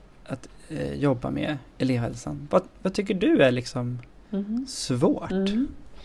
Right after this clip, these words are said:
Speaker 2: Ja, det är ju egentligen,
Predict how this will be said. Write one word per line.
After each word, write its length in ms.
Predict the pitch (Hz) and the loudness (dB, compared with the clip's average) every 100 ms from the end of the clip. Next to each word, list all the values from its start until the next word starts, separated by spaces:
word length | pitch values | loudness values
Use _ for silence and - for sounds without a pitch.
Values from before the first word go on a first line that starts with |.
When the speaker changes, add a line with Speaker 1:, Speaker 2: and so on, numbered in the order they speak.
| - - - - - - - - - - - - - - - - - - - - - - - | -16 -16 -18 -16 -16 -18 -20 -20 -20 -20 -20 -18 -18 -20 -20 -20 -20 -20 -20 -20 -20 -20 -14
Speaker 2:
Ja, 460 | - 208 233 285 392 440 - - - - | 0 4 4 4 2 -2 -12 -20 -20 -4
det 280 | 214 262 330 | 2 6 6
är 360 | 208 185 196 | 6 6 4
ju 440 | 233 359 381 330 302 | 4 6 8 8 6
egentligen, 880 | 262 185 151 147 - 170 160 160 | 6 4 4 -6 -6 -2 0 0